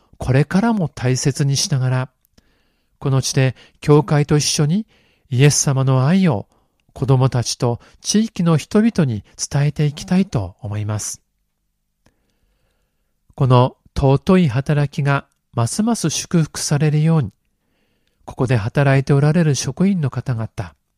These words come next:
また運営を担っておられる理事、幹事、評議員の方々のためにもぜひお祈りください。それではお祈りをいたしましょう。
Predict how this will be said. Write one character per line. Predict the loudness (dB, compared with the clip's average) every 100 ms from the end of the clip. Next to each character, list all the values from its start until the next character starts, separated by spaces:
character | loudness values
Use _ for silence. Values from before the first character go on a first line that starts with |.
| _ _ _ -12
ま | -8
た | -4 -4 -6 _ _ _ _
運 | 0 2 4
営 | 4
を | 2 2
担 | 2 0
っ |
て | 0 -4
お | 0
ら | 0
れ | 2
る | 2 0 -6 _ _ _ _ -2
理 | 0
事、 | 0 -2 -8 _ _ _
幹 | -2 0 0
事、 | -4 -8 _ _
評 | _ 2 2
議 | 2 0
員 | 0
の | -2
方 | -2 -2
々 | -2 0
の | 0 0
た | 0 0
め | 0
に | -2
も | -2 -4 -6 _ _
ぜ | -2 -2
ひ | -2 -6 -8 _
お | -4
祈 | -2 -2
り | -4
く |
だ | -4 -4
さ | -2
い。 | -4 -6 _ _ _ _ _ _ _ _ _ _ _ _ _ _ _ _ _
そ | -12 -6
れ |
で | -2
は | -2 -4 -8 _ _ _
お | -4
祈 | -2 -2
り | -2
を | -2
い |
た | -4 -6
し | -4
ま | -4
し | 0
ょ | -2 -2 _ _ _ _ _ _ _ _ _ _ _ _
う。 | _